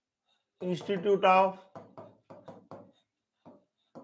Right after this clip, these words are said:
वायरोलॉजी कहाँ पे है, एनआईवी,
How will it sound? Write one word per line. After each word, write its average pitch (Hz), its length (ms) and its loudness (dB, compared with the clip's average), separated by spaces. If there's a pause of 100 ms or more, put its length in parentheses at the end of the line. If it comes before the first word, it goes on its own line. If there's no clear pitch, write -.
(480)
वायरोलॉजी 180 800 8 (2250)
कहाँ 190 240 6
पे 190 140 -2
है, 196 180 2 (320)
एनआईवी, 175 1040 0